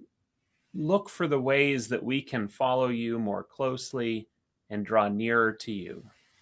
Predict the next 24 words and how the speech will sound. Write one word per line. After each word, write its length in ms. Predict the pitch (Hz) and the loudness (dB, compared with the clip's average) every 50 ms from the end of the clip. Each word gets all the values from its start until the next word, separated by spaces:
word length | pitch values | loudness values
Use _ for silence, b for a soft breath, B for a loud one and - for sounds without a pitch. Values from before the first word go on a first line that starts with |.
| _ - | _ -6
It's 200 | 123 117 - - | -6 -4 0 2
in 100 | 127 117 | 4 4
your 140 | 110 107 104 | 4 4 2
Son's 420 | - - 131 123 123 123 120 117 | 0 0 0 0 0 0 -2 -2
name 240 | 120 117 113 110 113 | 0 2 2 2 2
we 100 | 113 113 | 0 0
pray. 460 | 107 - - 92 87 90 90 90 - _ _ _ _ _ _ _ - - _ _ _ - - | -2 -2 -4 -4 -2 -4 -6 -10 -14 _ _ _ _ _ _ _ -14 -14 _ _ _ -6 -4
Amen. 500 | 101 95 92 95 98 92 85 - - - - _ _ _ _ _ _ _ _ _ _ _ _ _ _ _ _ _ _ _ _ _ _ - B B B B B B B B | -4 -2 -2 -4 -6 -6 -6 -10 -14 -18 -20 _ _ _ _ _ _ _ _ _ _ _ _ _ _ _ _ _ _ _ _ _ _ -20 B B B B B B B B
Today 400 | - 185 - 156 151 170 208 233 | 4 8 10 12 12 12 12 10
is 200 | 190 151 127 147 | 10 8 6 0
called 300 | - - - 160 147 147 | 0 8 10 10 10 10
Christ 400 | - - 180 170 170 165 - - | 6 6 6 8 8 6 4 2
the 60 | 151 | 0
King 420 | - - - - 165 147 147 147 131 | -2 -2 2 4 6 6 6 6 4
Sunday, 720 | 135 - - 139 120 120 110 101 101 120 156 202 214 - _ _ _ _ - | 4 4 6 6 6 6 6 2 2 0 0 -2 -6 -8 _ _ _ _ 2
or 180 | - 120 113 107 | 6 6 6 6
Reign 400 | 107 123 139 143 151 165 160 147 | 8 8 8 10 10 8 8 6
of 160 | 117 98 - | 6 4 0
Christ 640 | - - - 131 123 127 147 143 - - - - - | -6 2 6 6 6 6 4 0 -4 -6 -8 -8 -8
Sunday, 600 | - - - 117 110 107 98 98 104 123 143 151 B B B B B B B B - | -6 -2 0 0 0 0 0 -2 -2 -2 -4 -6 B B B B B B B B 0
and 180 | - 175 190 202 | 4 6 8 8
it's 160 | 202 196 - | 8 8 6
the 140 | - 196 190 | 4 4 4
last 760 | 185 185 180 180 190 196 220 247 262 247 220 - - - | 4 4 4 6 6 6 6 4 2 2 0 -2 -6 -8